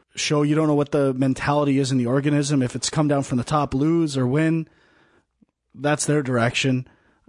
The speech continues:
I'm sure no one likes to lose on purpose. So as a fan,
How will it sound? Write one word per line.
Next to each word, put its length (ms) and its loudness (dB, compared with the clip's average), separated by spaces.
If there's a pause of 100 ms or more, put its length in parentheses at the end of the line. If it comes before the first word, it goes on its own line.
I'm 100 0
sure 200 0
no 120 2
one 240 2
likes 220 -4
to 60 -4
lose 240 0
on 160 -4
purpose. 420 -6
So 380 -2 (520)
as 160 0
a 60 2
fan, 460 0